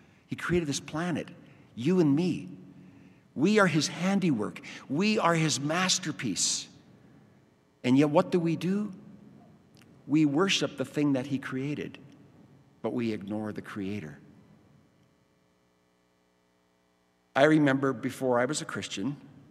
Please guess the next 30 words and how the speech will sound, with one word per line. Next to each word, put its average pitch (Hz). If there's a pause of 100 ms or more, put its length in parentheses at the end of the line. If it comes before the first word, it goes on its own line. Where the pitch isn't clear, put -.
I 107
lived 107
twenty-four 120
years 113
of 110
my 104
life 104
pre-Christian, 98 (880)
I 156
didn't 233
give 196
a 196
lot 135
of 113
thought 92
to 101
Jesus. - (400)
I 123 (280)
didn't 139
particularly 120
have 107
anything 104
against 92
Jesus 139 (720)
or 101
God. 113 (760)
I 156
just 180
was 185
busy. 208